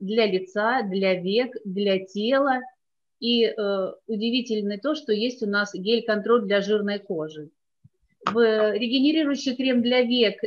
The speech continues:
и, э, э, восстанавливающий крем для век и регенерирующий крем для лица входит гиалуроновая кислота.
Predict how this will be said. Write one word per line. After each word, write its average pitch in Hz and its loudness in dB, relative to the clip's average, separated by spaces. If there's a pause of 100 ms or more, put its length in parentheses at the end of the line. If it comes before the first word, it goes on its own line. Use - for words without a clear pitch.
и, 208 0
э, 185 0
э, 180 -6 (1080)
восстанавливающий 214 0
крем 214 0
для 214 0
век 196 0
и 208 -4
регенерирующий 208 -4
крем 202 -4
для 220 0
лица 247 0
входит 240 0
гиалуроновая 208 0
кислота. 214 -8